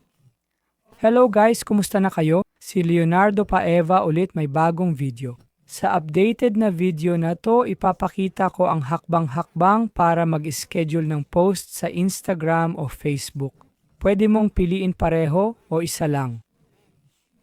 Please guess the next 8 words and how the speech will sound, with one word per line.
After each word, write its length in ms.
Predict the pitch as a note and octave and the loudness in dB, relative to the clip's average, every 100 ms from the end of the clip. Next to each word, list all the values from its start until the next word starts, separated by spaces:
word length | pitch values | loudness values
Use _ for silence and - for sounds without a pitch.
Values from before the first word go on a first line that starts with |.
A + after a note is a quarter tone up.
| _ _ | _ _
Sa 240 | - F#3+ | -6 -4
video 480 | E3+ A#3+ G#3+ B3+ B3 | 0 0 2 2 4
na 160 | A3+ G#3 | 2 0
to, 320 | - D3 B2 - _ | -2 -4 -4 -12 _
ipapakita 720 | F3 F3+ F3 - - F#3 F#3 | -6 -2 0 -2 -4 -4 -4
ko 160 | - F#3 | -2 -2
ang 160 | F3 E3+ | 0 -2
proseso. 720 | E3+ - E3+ D#3+ - C#3+ | -4 -4 -2 -2 -4 -8